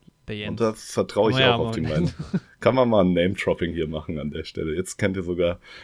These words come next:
Speaker 2: seine Stadt, <laughs> in der er lebt.
Speaker 1: Oh.
Speaker 2: Könnt ihr, könnt ihr mal weiter recherchieren.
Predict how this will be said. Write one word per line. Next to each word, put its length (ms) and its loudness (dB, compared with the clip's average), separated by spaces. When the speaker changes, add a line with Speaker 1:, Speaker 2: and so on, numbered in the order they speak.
Speaker 2:
seine 480 -2
Stadt, 560 -4
<laughs> 40 -8
in 180 0
der 140 4
er 80 0
lebt. 380 -4
Speaker 1:
Oh. 80 -2
Speaker 2:
Könnt 260 -2
ihr, 80 -10
könnt 120 -14
ihr 60 -8
mal 180 -6
weiter 260 -4
recherchieren. 580 -8